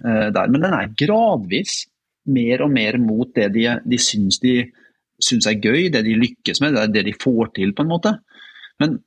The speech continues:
vi har jo en Roger Federer da, som, eh, ekstremt, jeg tror ti forskjellige idretter han nekta å spille tennis, for det var mora var tennisinstruktør. Og så, så kommer da tennis da i en alder av tre, fireogtjue år, liksom. Så jeg, jeg mener at det,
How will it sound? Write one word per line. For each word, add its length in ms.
vi 80
har 220
jo 180
en 160
Roger 320
Federer 400
da, 140
som, 220
eh, 360
ekstremt, 640
jeg 80
tror 240
ti 320
forskjellige 380
idretter 180
han 140
nekta 340
å 80
spille 240
tennis, 300
for 100
det 80
var 80
mora 300
var 100
tennisinstruktør. 880
Og 100
så, 100
så 200
kommer 380
da 80
tennis 400
da 80
i 80
en 80
alder 320
av 220
tre, 160
fireogtjue 560
år, 220
liksom. 220
Så 140
jeg, 220
jeg 120
mener 220
at 100
det, 120